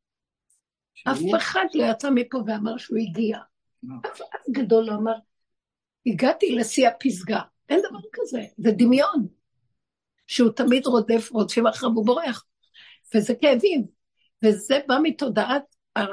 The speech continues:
Speaker 2: שאכלנו מעץ הדת, זה יורד עלינו כזה מסך שאנחנו עוד מעט נהיה מושלמים, עוד מעט רק עוד.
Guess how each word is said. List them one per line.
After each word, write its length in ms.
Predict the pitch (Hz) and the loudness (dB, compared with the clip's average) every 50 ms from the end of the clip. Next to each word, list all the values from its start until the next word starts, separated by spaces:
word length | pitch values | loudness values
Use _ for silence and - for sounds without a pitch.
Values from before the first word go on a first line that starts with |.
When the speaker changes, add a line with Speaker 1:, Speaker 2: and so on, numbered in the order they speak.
| 208 - _ | -8 -14 _
Speaker 2:
שאכלנו 580 | - - - 214 - - - 277 254 262 254 247 | -10 -6 -4 -4 -2 0 0 2 2 4 2 2
מעץ 260 | 214 214 233 254 - | 0 0 -2 -4 -6
הדת, 240 | 294 277 294 349 370 359 | -8 -8 -8 -8 -8 -8
זה 160 | 269 247 262 269 - - - _ - | -6 -4 -2 0 -2 -2 -2 _ 4
יורד 420 | 214 220 202 202 226 254 269 254 | 4 4 4 4 0 -2 -2 -2
עלינו 400 | 240 214 214 202 196 196 196 - | -2 -2 -2 -4 -4 -6 -8 -8
כזה 360 | - 226 214 208 220 208 190 - - _ | -6 -6 -4 -2 -4 -4 -4 -6 -10 _
מסך 400 | - 190 180 - - 330 320 - | -14 -14 -12 -8 -6 -6 -6 -6
שאנחנו 500 | - 262 247 220 226 226 - - - 214 - - _ | -6 -4 -4 -2 -2 -4 -4 -4 -6 -6 -6 -2 _
עוד 180 | 277 320 330 | -2 0 2
מעט 200 | 294 285 277 277 - | 0 0 0 -2 0
נהיה 260 | - 262 220 226 220 - _ _ _ | 2 2 2 2 0 -2 _ _ _
מושלמים, 460 | 247 254 240 - 320 - 262 220 214 214 - | 2 2 2 2 0 -2 0 -2 -2 0 0
עוד 160 | 294 330 320 - - | 0 0 0 0 0
מעט 220 | 320 330 330 320 - | 0 0 0 -2 -2
רק 180 | 339 330 339 - | -2 -2 -2 -2
עוד. 80 | - | -4